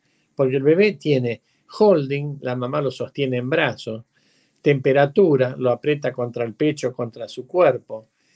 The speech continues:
el sonido de la voz. O sea, que lo que quiero decir, la temperatura ambiente, lo que quiero transmitir con esto, que en el acto primitivo del encuentro del bebé con la madre, están despiertos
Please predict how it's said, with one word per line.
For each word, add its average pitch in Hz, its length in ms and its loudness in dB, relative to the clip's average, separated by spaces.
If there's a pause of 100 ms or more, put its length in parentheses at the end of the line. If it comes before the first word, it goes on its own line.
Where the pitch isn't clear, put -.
(240)
el 135 160 0
sonido 156 480 0
de 131 140 2
la 147 120 0
voz. 143 420 0 (260)
O 135 100 -4
sea, 165 180 -2
que 143 80 -6
lo 139 160 -2
que 147 140 -8
quiero 196 260 2
decir, 196 380 0 (380)
la 135 140 2
temperatura 135 680 0
ambiente, 131 760 -2 (360)
lo 147 120 0
que 156 100 -2
quiero 185 280 0
transmitir 160 480 -4
con 165 220 0
esto, 131 440 -10 (400)
que 147 240 -2
en 135 140 0
el 143 140 0
acto 202 340 0
primitivo 143 840 -2
del 117 220 -2
encuentro 143 560 -2
del 123 140 2
bebé 127 300 -2
con 135 180 -4
la 143 120 -2
madre, 113 440 -10 (480)
están 208 340 -2
despiertos 196 800 0